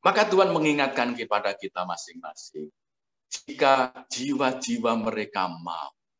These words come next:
jika jiwa-jiwa itu mau, Aku akan menguduskan mereka." Bahkan Tuhan mengingatkan kepada kita, "Aku akan melimpahkan rahmat yang lebih besar lagi."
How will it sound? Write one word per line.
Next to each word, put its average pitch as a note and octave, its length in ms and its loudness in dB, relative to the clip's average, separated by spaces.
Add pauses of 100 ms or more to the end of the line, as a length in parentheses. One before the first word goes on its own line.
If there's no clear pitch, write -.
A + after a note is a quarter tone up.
(380)
jika C3 520 2
jiwa-jiwa C3 760 -4
itu G#2+ 240 -10
mau, D#2+ 400 -6 (500)
Aku A#2+ 560 -6
akan D#2+ 480 -6
menguduskan E2+ 880 -14
mereka." - 500 -20 (1800)
Bahkan G3+ 640 4
Tuhan E3 280 4
mengingatkan F3+ 600 0
kepada D3 400 0
kita, A#2+ 440 0 (200)
"Aku E3 280 0
akan B2+ 360 0
melimpahkan G#3 720 2
rahmat E3+ 400 2
yang A3+ 200 0
lebih C#4+ 280 2
besar A3+ 360 2
lagi." - 440 -8